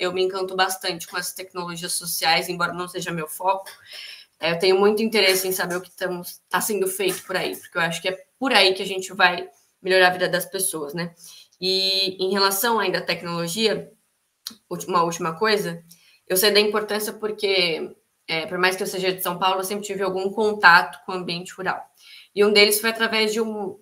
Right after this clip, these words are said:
de um, de tios do meu primo, que eles produziam vaca leiteira, acho que é eles que foram os, os culpados pelo, pela minha paixão por essas vacas. E eu lembro muito, eu era muito criança,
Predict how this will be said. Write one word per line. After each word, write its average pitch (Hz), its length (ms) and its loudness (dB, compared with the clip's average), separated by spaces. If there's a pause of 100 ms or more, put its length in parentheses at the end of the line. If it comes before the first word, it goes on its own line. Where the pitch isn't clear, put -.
(100)
de 175 120 -10
um, 185 240 -6
de 175 200 -10
tios 269 340 -4
do 208 180 0
meu 190 200 0
primo, 226 480 -6 (240)
que - 80 -6
eles 180 340 -2
produziam 185 480 -2
vaca 185 320 6
leiteira, 196 400 -2
acho 170 160 -6
que 175 80 -4
é 170 140 0
eles 165 200 -6
que - 120 -18
foram 156 280 -8
os, 156 220 -12 (640)
os 151 160 -12
culpados 185 640 8
pelo, 156 420 -6
pela 165 160 -4
minha 156 120 -4
paixão 156 340 -6
por 156 100 -10
essas 156 280 -10
vacas. 202 440 4 (640)
E 196 220 -2
eu 208 100 6
lembro 226 320 2
muito, 240 580 -2
eu 170 140 2
era 175 160 0
muito 214 280 -6
criança, 202 720 -4